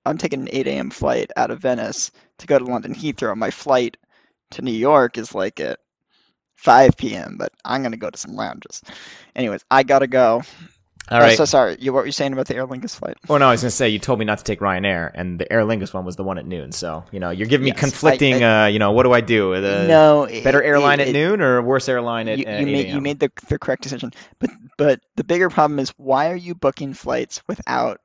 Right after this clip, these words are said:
Speaker 1: <laughs> first, like, talking to me?
Speaker 2: <laughs> You know, you know, there's a short answer to this, Bryce, and it's because I've had literally book all my accommodation and travel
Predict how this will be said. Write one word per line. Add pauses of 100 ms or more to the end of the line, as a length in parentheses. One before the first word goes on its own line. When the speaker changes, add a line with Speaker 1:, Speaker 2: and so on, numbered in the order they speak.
(140)
Speaker 1:
<laughs>
first,
like,
talking
to
me?
Speaker 2:
<laughs> (180)
You
know, (200)
you
know,
there's
a
short
answer
to
this,
Bryce,
and
it's
because
I've
had
literally
book
all
my
accommodation
and
travel